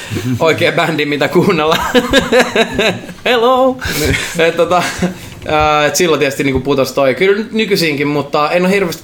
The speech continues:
tullut kuunneltu jotain niinku tommosia o-, o-, oman, niin, oman niinku nuoruuden niinku klassikkolevyjä, et ei tullut uutta rankistelua otettua kauheasti haltuun. Et, tota,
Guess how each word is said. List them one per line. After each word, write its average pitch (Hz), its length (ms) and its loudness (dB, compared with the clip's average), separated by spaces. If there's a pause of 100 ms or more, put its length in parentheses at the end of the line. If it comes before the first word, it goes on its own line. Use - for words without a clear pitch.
tullut 185 160 0
kuunneltu 190 300 2
jotain 180 180 2
niinku 175 180 0
tommosia 160 640 -2
o-, 170 100 2 (280)
o-, 165 160 2
oman, 156 220 2
niin, 127 240 0
oman 143 280 2
niinku 135 180 2
nuoruuden 127 500 4
niinku - 160 2
klassikkolevyjä, 127 760 2
et 123 100 -2
ei 131 80 0
tullut 143 220 -2
uutta 143 420 2 (360)
rankistelua 117 840 0
otettua 110 420 -4
kauheasti 107 400 -4
haltuun. 107 600 -4 (580)
Et, 101 180 -12
tota, 104 400 -6